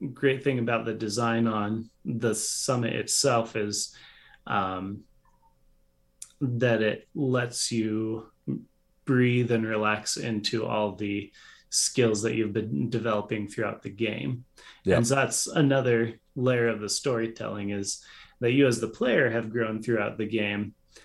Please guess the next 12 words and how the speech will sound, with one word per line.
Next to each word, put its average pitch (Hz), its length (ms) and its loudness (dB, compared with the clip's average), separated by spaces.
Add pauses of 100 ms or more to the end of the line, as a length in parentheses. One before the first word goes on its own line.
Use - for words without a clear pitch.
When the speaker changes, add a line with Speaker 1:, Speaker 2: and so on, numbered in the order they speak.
(440)
Speaker 1:
and 107 540 -2 (240)
in 151 140 6
your 120 100 4
comfortability 113 1080 0
with 104 260 -4 (260)
how 113 180 0
the 101 360 -4
controls 113 520 0
work. 101 280 -4 (520)
And 120 160 0
then 110 200 0
you 104 340 -2